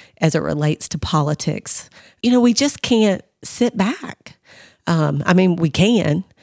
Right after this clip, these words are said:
and we can watch the rebellious trends that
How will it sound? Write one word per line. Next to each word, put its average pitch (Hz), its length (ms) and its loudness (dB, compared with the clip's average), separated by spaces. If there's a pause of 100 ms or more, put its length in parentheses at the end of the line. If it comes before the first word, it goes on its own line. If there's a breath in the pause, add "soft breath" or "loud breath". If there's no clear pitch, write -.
(360 soft breath)
and 156 540 2 (160)
we 175 140 2
can 196 200 4
watch 170 500 0
the 170 100 2
rebellious 156 480 2
trends 165 540 0 (380 soft breath)
that 151 340 0